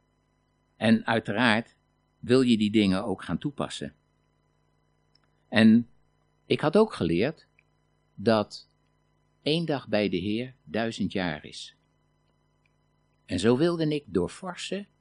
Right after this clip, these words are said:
hoe lang nu eigenlijk dat half uurtje duurde, wat in Openbaringen hoofdstuk acht vers één omschreven wordt. En daar staat: "En toen hij het zevende zegel opende,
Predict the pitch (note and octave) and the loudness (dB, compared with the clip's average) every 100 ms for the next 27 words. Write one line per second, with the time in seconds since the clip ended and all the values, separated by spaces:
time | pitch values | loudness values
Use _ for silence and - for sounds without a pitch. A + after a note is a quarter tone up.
0 | _ _ _ _ _ _ _ - E3+ G3+ | _ _ _ _ _ _ _ 2 4 4
1 | D#3+ C#3 E3+ F3 _ A#2+ C#3+ D#3+ D#3+ - | 2 -2 -4 -12 _ 2 2 0 -6 -2
2 | B2+ - G#2+ G2 G#2+ G#2+ - F#3+ D3 D#3+ | -4 -2 -6 -6 -4 -2 -4 -4 -4 -4
3 | - E2+ F#2+ G2+ B2+ F3+ _ _ _ _ | -6 -4 -2 -2 -4 -6 _ _ _ _
4 | _ _ _ - B2 - A2 A2 A2+ G#2+ | _ _ _ 0 0 2 2 4 2 0
5 | F#2 A#2+ C3+ B2+ B2 A#2+ C3+ _ _ - | -2 0 0 0 -2 -2 -6 _ _ -2
6 | A2+ - F#2+ E2+ - B2+ - - - G#2 | 0 0 -4 -8 -6 -8 -8 -16 -10 -6
7 | F#2+ - G#2+ G#2+ B2 - _ _ _ _ | -6 -6 -8 -6 -8 -10 _ _ _ _
8 | _ _ - C3 - F3+ G3 F#2 E2+ D#2 | _ _ -4 -2 0 0 0 -2 -4 -6
9 | - F#2+ E2 E2 - C3 F#3 _ _ _ | -6 -8 -6 -6 -4 -4 -4 _ _ _
10 | _ _ _ _ _ _ _ _ _ - | _ _ _ _ _ _ _ _ _ 2
11 | C#3+ C#3 F#3 E3+ D3 C3+ A#2 - E3 F3+ | 2 4 2 2 0 0 0 0 0 0
12 | E3+ D3 B2 B2+ B2+ - G2 - A#2+ D3+ | 2 2 2 2 0 0 -4 2 2 2
13 | C3 A#2 C3 | 0 -2 -4